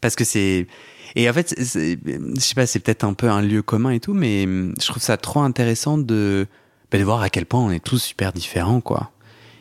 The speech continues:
Dans nos façons de comprendre, euh, le spirituel, le sexe, l'amour, une façon de relationner et puis de, de cheminer, quoi. Euh, en effet, ouais, euh, euh, je comprends que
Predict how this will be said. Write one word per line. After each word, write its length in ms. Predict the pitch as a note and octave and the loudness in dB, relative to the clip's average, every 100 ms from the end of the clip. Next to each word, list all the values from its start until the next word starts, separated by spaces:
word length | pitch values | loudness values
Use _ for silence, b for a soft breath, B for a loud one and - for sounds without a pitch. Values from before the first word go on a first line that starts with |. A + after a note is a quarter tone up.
| B A2 | B 0
Dans 140 | G2+ | 4
nos 160 | G2 F#2+ | 4 2
façons 380 | F#2+ - A2 | 0 0 0
de 80 | G#2 | 0
comprendre, 640 | - G2+ - - G2+ G#2 G2 | 0 -2 0 0 2 2 2
euh, 380 | F#2 F2+ F2+ F2+ B B | 2 2 0 -2 B B
le 120 | A2+ | -2
spirituel, 920 | G#2 A2+ G#2 G2 - G#2 G#2+ A2+ A#2 A2 | 0 0 0 0 0 0 2 2 0 0
le 140 | G2+ | 0
sexe, 640 | F#2 - G#2+ G#2+ A2 - - | -2 -2 -2 0 -4 -8 -4
l'amour, 800 | G2+ F#2+ F#2+ G#2 G#2+ A2+ A2+ - B B - | 0 2 2 2 2 0 -2 -6 B B -4
une 80 | |
façon 240 | G#2+ G2 G#2+ | -2 0 0
de 60 | |
relationner 800 | F#2+ G2 F#2+ - G#2 F#2+ G2+ A#2 | 2 2 2 0 0 2 2 0
et 60 | G2+ | -2
puis 280 | - - F#2+ | -4 -6 -2
de, 360 | F2+ F2 F2 F#2+ B B B - | 2 2 0 -4 B B B -2
de 100 | G#2 | 0
cheminer, 440 | - G#2 F#2+ C3+ | 2 2 2 0
quoi. 280 | G#3+ A#2 A2+ - _ _ B B B B - | 0 -2 -2 -8 _ _ B B B B 0
Euh, 320 | G#2 G2 G2 - | 2 2 0 2
en 140 | B2 | 2
effet, 260 | B2 A#2+ B2+ | 2 2 0
ouais, 160 | A#2+ A2+ | 2 2
euh, 400 | A2+ F#2+ F#2 F#2 - | 2 0 -2 -4 -4
euh, 180 | G2 F#2+ | -2 -2
je 80 | - | -2
comprends 380 | A2+ G#2+ C3 | -2 0 -2
que 100 | C3 | 0